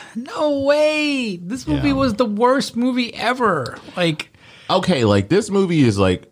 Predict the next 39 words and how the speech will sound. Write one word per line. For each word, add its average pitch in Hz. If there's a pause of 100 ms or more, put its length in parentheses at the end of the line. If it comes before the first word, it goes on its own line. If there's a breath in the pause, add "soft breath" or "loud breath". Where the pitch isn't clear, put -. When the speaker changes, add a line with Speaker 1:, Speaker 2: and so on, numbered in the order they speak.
(140)
Speaker 2:
twenty 143
years 98
old. 80 (880 loud breath)
Eh, 202
forty-five 170
Days 127 (240)
to 104
Get 104
Rich 98
is 87
fairly 87
new. 73 (600)
So, 92
like, 87
Speaker 1:
Yeah. 120
Speaker 2:
maybe 170
if 160
this 143
movie 123 (1800)
twenty 104
years 113
ago, 69
it 76
wouldn't 92
have 80
been 87
as 80
dated. 87 (280 loud breath)
Speaker 1:
Well, 170
yeah, 196
because, 156
like, 151
the 147
cars 185
they 247
were 254
driving 262
and 285
stuff 294